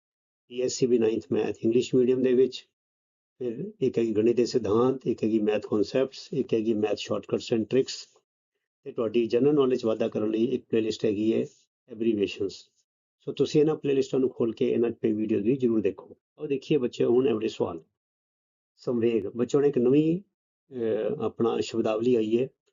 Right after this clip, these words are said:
ਜਿਵੇਂ ਅਸੀਂ ਵਰਤਦੇ ਆਏ ਹਾਂ ਚਾਲ, ਵੇਗ, ਫਿਰ ਅਸੀਂ ਵਰਤਿਆ ਪ੍ਰਵੇਗ ਤੇ ਹੈਗਾ ਹੁਣ ਸੰਵੇਗ। ਇਹਨੂੰ ਅੰਗਰੇਜ਼ੀ 'ਚ ਕਹਿੰਦੇ ਮੋਮੈਂਟਮ। ਸੋ ਇਹ ਸਾਰੇ ਜਿਹੜੇ ਸ਼ਬਦ ਨੇ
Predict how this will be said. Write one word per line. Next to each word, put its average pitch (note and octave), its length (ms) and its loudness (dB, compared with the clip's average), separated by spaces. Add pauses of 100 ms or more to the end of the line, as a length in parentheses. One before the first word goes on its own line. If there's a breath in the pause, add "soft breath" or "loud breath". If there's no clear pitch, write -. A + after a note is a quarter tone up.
(360)
ਜਿਵੇਂ A2+ 220 0
ਅਸੀਂ B2+ 220 0
ਵਰਤਦੇ A2+ 400 0
ਆਏ A2+ 180 2
ਹਾਂ A#2 80 0
ਚਾਲ, A2+ 540 -2
ਵੇਗ, A2 520 -2 (420)
ਫਿਰ A#2+ 100 -8
ਅਸੀਂ A#2+ 180 0
ਵਰਤਿਆ A2 300 0
ਪ੍ਰਵੇਗ A2+ 560 -2
ਤੇ C3+ 140 0
ਹੈਗਾ A#2+ 140 2
ਹੁਣ C3 100 4
ਸੰਵੇਗ। G#2+ 560 0 (1040)
ਇਹਨੂੰ C3 140 -4
ਅੰਗਰੇਜ਼ੀ A#2+ 280 0
'ਚ A#2+ 40 -4
ਕਹਿੰਦੇ C#3 160 0
ਮੋਮੈਂਟਮ। G2+ 520 -2
ਸੋ - 400 -14
ਇਹ - 20 -8
ਸਾਰੇ D#3+ 300 0
ਜਿਹੜੇ F3 140 4
ਸ਼ਬਦ C#3 320 0
ਨੇ C3+ 240 2